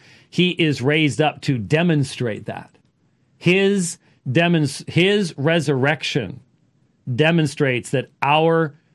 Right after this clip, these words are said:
justification, our righteousness has been obtained. It has been obtained.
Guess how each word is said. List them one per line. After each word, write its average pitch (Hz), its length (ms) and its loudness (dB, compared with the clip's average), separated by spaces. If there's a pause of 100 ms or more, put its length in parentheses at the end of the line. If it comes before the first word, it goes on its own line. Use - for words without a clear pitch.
(240)
justification, 131 1160 -2 (260)
our 143 240 2
righteousness 127 760 -2 (240)
has 160 520 0
been 143 560 0 (440)
obtained. 117 960 -6
It 107 80 -10
has 175 420 0
been 147 220 -2
obtained. 120 440 -8